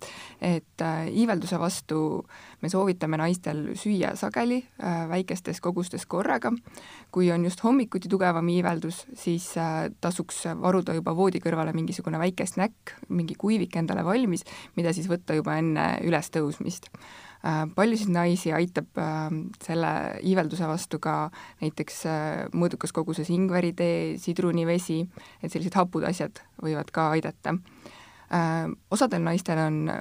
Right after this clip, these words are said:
väga tugev, äh, rasedusaegne iiveldus, mis ei lähe nende traditsiooniliste koduste meetoditega üle, et, äh, sellisel juhul tasuks küsida arstilt või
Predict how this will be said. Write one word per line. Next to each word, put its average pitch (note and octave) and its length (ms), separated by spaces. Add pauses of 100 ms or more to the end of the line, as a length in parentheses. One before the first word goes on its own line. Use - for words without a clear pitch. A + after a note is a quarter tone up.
väga G#3+ 240
tugev, F#3 360 (120)
äh, E3 460
rasedusaegne F3 560
iiveldus, E3 480
mis - 200
ei D#3 60
lähe A3+ 220
nende F3+ 160
traditsiooniliste E3 1120
koduste F3 340
meetoditega F3 540
üle, D4+ 260 (480)
et, E3+ 320
äh, E3+ 140
sellisel G3 320
juhul E3+ 180
tasuks F3+ 320
küsida F3+ 380
arstilt F#3+ 320
või D3+ 80